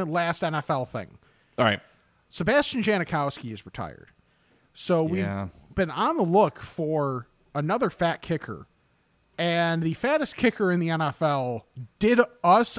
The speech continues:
Speaker 1: and Cincinnati fans dirty yesterday. Randy Bullock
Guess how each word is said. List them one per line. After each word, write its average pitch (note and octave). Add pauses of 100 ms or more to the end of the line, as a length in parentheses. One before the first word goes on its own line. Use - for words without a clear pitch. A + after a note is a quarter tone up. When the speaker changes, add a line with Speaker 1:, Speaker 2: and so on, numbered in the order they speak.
(100)
Speaker 1:
and E3+
Cincinnati A3
fans E3+ (240)
dirty D#3
yesterday. G#2 (420)
Randy C4
Bullock F3